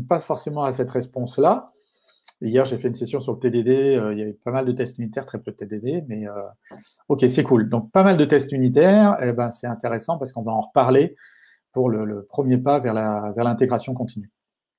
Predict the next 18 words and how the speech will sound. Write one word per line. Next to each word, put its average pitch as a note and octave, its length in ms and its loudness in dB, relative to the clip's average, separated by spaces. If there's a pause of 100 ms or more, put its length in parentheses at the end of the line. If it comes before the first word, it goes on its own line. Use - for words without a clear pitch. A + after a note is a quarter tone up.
(600)
Et B2+ 100 2
je A#2 120 -4
vous G#2 380 -4
remercie B2 640 2
pour A2+ 160 -2
vos G#2+ 120 0
réponses. F3+ 640 4 (680)
Donc, D#3 600 2
euh, B2 540 4
intégration G3 460 2
continue, C3 320 -4
qu'est-ce C3+ 160 -4
qu'on D#3 100 -8
entend E3 220 -2
par B2 240 -2
là ? - 200 -6 (560)
Alors, A#2+ 440 2 (100)
euh, A#2 880 -4